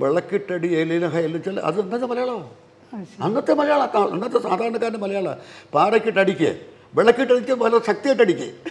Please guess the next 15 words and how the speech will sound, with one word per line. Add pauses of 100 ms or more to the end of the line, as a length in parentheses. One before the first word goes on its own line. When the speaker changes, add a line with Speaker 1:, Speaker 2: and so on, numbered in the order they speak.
(680)
Speaker 2:
അത് (100)
ശരി.
Speaker 1:
അപ്പം (100)
അതിനിടയ്ക്ക്
"ഏലേലം
ഹാ (100)
ഏലേലം" (180)
അത് (120)
സംഘം
പാടിട്ട്
പാടുന്നു. (760)
തൊപ്പനാളുകൾ
ഒപ്പരം
കൂടി
വെച്ചാൽ,